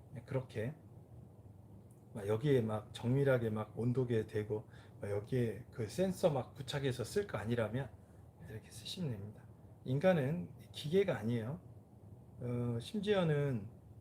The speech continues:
물 온도 구십이 도가, 구십이 도가 좋다, 구십일 도가 좋다.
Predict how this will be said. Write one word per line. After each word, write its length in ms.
물 120
온도 280
구십이 760
도가, 720
구십이 400
도가 480
좋다, 480
구십일 420
도가 240
좋다. 380